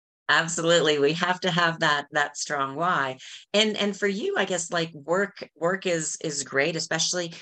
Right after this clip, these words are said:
that you're able to, to work from home and, and setting out those, um, kind of the schedule and, and the routine that you have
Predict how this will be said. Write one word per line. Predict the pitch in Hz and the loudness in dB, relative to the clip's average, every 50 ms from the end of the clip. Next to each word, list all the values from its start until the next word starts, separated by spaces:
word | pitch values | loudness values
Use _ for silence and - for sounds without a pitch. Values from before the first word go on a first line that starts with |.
| - _ | -18 _
that | - 156 151 | -2 -2 0
you're | 147 156 - - | 0 -2 -2 0
able | 147 143 143 147 | -2 -2 -2 -4
to, | 143 - - - 147 139 135 131 131 127 | -4 -4 -4 -2 -2 -2 -2 -2 -4 -2
to | 127 - 143 | -4 -4 -4
work | 135 120 131 139 143 - - | -2 -2 0 0 0 -2 -4
from | - 143 139 139 | -6 -6 -6 -6
home | - 135 131 131 127 123 127 139 156 190 208 226 - - - - _ - | -4 -2 -2 0 0 0 -2 -2 -4 -6 -6 -8 -12 -20 -20 -20 _ -4
and, | - 139 135 135 131 135 131 131 131 127 127 - - | 0 2 2 2 2 2 2 2 2 0 -2 -2 -2
and | 147 139 139 | 0 0 0
setting | 139 - - 156 147 143 160 151 151 143 | 0 0 0 0 0 0 0 -2 -2 -2
out | 139 139 139 139 - 139 | -2 -2 -2 -4 -8 -6
those, | - 135 131 127 127 131 127 - - - - - - _ _ _ - | -4 -2 -2 0 -2 -2 -4 -4 -6 -8 -12 -16 -20 _ _ _ -8
um, | 123 123 123 123 120 120 120 120 | -6 -4 -2 -2 -4 -4 -8 -10
kind | - - - 147 143 | -10 -4 -2 -2 -2
of | - - | -2 -2
the | 139 | -2
schedule | - - - 151 139 139 143 151 147 143 | -2 -2 0 2 0 0 0 -2 -2 -2
and, | 131 131 135 - 143 | -2 -4 -4 -6 -6
and | 135 131 | -4 -4
the | 135 123 | -4 -2
routine | 135 139 135 - - - 160 160 156 151 | -2 -4 0 0 -2 -2 0 -2 -2 -2
that | 143 - - | -4 -6 -6
you | 135 139 147 | -8 -8 -8
have | 143 139 139 135 131 127 127 131 151 160 | -8 -4 -4 -2 0 2 2 0 0 -2